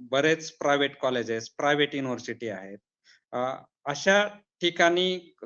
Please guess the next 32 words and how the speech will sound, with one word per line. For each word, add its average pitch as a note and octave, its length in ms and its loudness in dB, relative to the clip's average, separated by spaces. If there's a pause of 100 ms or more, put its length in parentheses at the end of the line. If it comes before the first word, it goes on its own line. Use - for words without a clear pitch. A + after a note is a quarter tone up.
जर D#3 160 0
एज्युकेशन D3+ 580 -2
सिस्टम C#3+ 340 -8
चांगली B2 380 -4
असेल, G2+ 340 -8 (760)
आपणाला D#3 340 0
चांगलं D#3+ 360 2
नॉलेज D3 280 4
मिळत C3 300 -2
असेल, G#2+ 300 -8
चांगल्या D3+ 300 0
नोकऱ्या D#3 400 2
जर C#3+ 140 -2
मिळत C3+ 320 -2
असतील, G#2 360 -10 (600)
तर D3+ 80 -2 (200)
अशा D3+ 220 -2
ठिकाणी G3 340 0
जाऊ E3 260 4
शकता. D#3+ 460 -4 (460)
तुमच्या D3+ 260 0
कमी E3 340 2
मेरिटला D#3+ 460 2
पण F3+ 180 -2
ॲडमिशन D3 420 0
मिळू C3 220 -2
शकतं. A#2+ 420 -12 (600)
अ, - 80 -6 (420)
आणि D3+ 160 0
specially F3 760 0 (400)
प्रायव्हेट D3+ 460 2
कॉलेजेस D#3+ 760 0